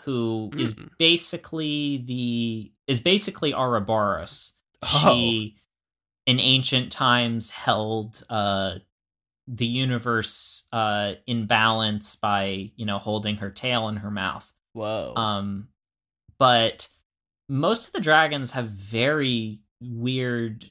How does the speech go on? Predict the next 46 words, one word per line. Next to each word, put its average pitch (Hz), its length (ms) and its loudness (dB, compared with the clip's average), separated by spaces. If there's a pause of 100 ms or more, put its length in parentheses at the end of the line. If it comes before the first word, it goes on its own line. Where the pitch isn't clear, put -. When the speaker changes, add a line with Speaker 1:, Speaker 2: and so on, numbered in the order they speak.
(140)
Speaker 1:
designs 113 640 0
and 104 120 -8
stuff. 98 260 -2 (400)
I, 185 160 6
this 233 180 4
brings 381 280 -2
me 226 100 0
to 202 140 -4
another 160 260 4
thing 139 200 -2
I'd 117 120 2
like 120 180 2
to 120 80 -8
talk 120 340 2 (100)
about 117 320 4
dragons, 117 480 0
and 110 80 -2
I - 40 0
Speaker 2:
Yeah, 277 100 4
Speaker 1:
guess - 100 6
Speaker 2:
yeah, 294 60 4
Speaker 1:
in 302 60 4
Speaker 2:
yeah. 262 120 4
Speaker 1:
the 110 40 -2
Sky-, 127 520 4
in 135 100 2
the 131 60 0
Skyrim, 117 960 -2 (400)
you 120 160 -4
know, 107 220 -2
world 107 720 -4
too, 175 260 -2
Speaker 2:
Right. 131 400 4 (220)
Speaker 1:
is 170 420 4 (420)
at 170 200 2
least, 170 800 -4 (220)
uh, 143 360 2 (100)
in 143 200 -2
the 135 100 -2
last 127 760 0
century, 127 760 0
I 117 120 -2
feel 139 240 -4
like 135 240 0
there 123 240 -2
are, 117 520 0